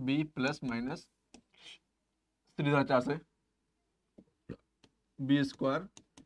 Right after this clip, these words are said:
प्लस फोर ए सी, बी स्क्वायर माइनस फोर ए सी, बी स्क्वायर माइनस फोर ए सी upon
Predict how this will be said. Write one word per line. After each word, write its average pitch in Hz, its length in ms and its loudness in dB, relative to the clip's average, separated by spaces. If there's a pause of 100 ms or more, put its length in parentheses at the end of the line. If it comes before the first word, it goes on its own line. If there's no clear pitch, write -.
(260)
प्लस 139 280 0
फोर 131 180 2
ए 127 80 2
सी, 160 240 -6 (1500)
बी 135 160 0
स्क्वायर 143 200 -2
माइनस 143 180 0
फोर 131 180 0
ए 123 40 2
सी, 120 220 -8 (1160)
बी 131 140 0
स्क्वायर 139 300 -4
माइनस 127 340 -2
फोर 127 180 -2
ए 127 80 0
सी 175 240 -10 (1300)
upon 143 320 -4